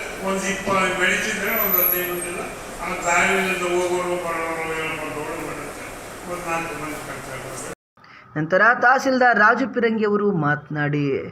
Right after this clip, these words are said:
Speaker 2: ನವೆಂಬರ್ ಹದಿನೆಂಟರಂದು ದಾಸಶ್ರೇಷ್ಠರಾದ ಕನಕದಾಸರ ಜಯಂತಿಯನ್ನ ತಾಲೂಕು ಆಡಳಿತ ಹಾಗೂ ಸಮುದಾಯಗಳ ಸಹಭಾಗಿತ್ವದಲ್ಲಿ ಅರ್ಥಪೂರ್ಣವಾಗಿ ಆಚರಿಸಲಾಗುವುದು. ಬೆಳಿಗ್ಗೆ ನಗರದ ಪ್ರಮುಖ ಬೀದಿಗಳಲ್ಲಿ ಕನಕದಾಸರ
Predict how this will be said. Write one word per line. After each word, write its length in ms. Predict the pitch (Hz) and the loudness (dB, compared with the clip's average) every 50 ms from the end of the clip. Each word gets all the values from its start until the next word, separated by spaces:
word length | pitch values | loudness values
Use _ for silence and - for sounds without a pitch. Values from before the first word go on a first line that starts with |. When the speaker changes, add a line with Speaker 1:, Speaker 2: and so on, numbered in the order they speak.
| - - - - - - | -10 -12 -14 -8 -2 2
Speaker 2:
ನವೆಂಬರ್ 440 | 180 202 247 269 269 254 269 254 240 | 4 6 6 6 6 6 6 6 6
ಹದಿನೆಂಟರಂದು 920 | 226 208 226 233 247 254 247 247 247 226 233 220 220 220 240 254 240 208 | 4 4 4 4 4 4 4 2 4 4 4 4 4 4 4 6 6 6
ದಾಸಶ್ರೇಷ್ಠರಾದ 880 | 220 220 240 240 247 240 240 226 226 208 208 220 214 202 208 208 202 214 220 233 233 233 | 6 6 6 4 4 0 0 -2 -8 -6 -2 -2 2 4 4 4 6 6 6 4 4 4
ಕನಕದಾಸರ 680 | 233 233 247 226 - 220 190 202 202 202 202 202 202 190 185 180 175 160 | 2 2 2 2 0 0 2 4 2 2 2 0 0 2 4 4 4 4
ಜಯಂತಿಯನ್ನ 640 | 156 170 180 196 214 196 208 185 170 156 151 156 156 151 151 147 139 120 - - - - - - - - - - | 4 4 4 4 4 2 0 0 0 0 2 2 4 4 6 6 6 4 4 0 -2 -6 -6 -6 -6 -8 0 4
ತಾಲೂಕು 420 | 202 214 240 269 285 277 285 254 | 6 8 8 6 4 4 4 4
ಆಡಳಿತ 360 | 240 226 226 226 220 220 240 | 4 6 4 4 4 4 6
ಹಾಗೂ 340 | 226 233 220 208 214 208 202 | 6 6 8 6 4 4 2
ಸಮುದಾಯಗಳ 680 | - 208 202 214 233 220 233 240 254 262 247 247 233 226 214 208 | 2 4 4 6 6 8 8 8 8 8 8 6 8 6 6 4
ಸಹಭಾಗಿತ್ವದಲ್ಲಿ 1000 | - - 220 220 247 277 262 254 254 233 240 226 202 226 220 196 220 214 220 233 | 2 2 4 4 6 6 6 6 6 6 4 0 2 2 2 4 4 4 4 2
ಅರ್ಥಪೂರ್ಣವಾಗಿ 960 | - 202 202 226 214 - - 233 247 247 240 240 226 220 208 190 185 208 220 | 2 4 6 6 4 4 4 4 4 6 6 6 6 6 6 6 4 4 6
ಆಚರಿಸಲಾಗುವುದು. 1000 | 226 220 220 220 208 180 160 - 165 151 151 147 151 147 160 156 147 160 156 151 143 135 120 - - - - - - - - - 160 | 6 4 4 4 2 0 0 0 -2 0 0 0 0 0 -2 -2 2 4 4 4 6 4 2 2 0 -4 -6 -8 -8 -8 -8 0 2
ಬೆಳಿಗ್ಗೆ 400 | 170 196 226 208 208 240 247 254 | 4 4 4 4 6 8 8 8
ನಗರದ 400 | 254 262 254 262 254 247 254 233 226 | 8 8 6 8 8 8 6 6 6
ಪ್ರಮುಖ 440 | 220 226 233 226 233 254 254 254 247 233 220 208 | 6 6 4 4 6 6 4 6 6 6 6 6
ಬೀದಿಗಳಲ್ಲಿ 680 | 202 202 214 202 208 202 202 196 196 202 220 240 254 | 4 2 0 0 2 4 4 4 6 4 4 4 4
ಕನಕದಾಸರ 680 | 247 247 240 254 240 233 214 214 208 208 208 208 196 | 4 4 4 4 4 2 2 2 2 2 2 2 4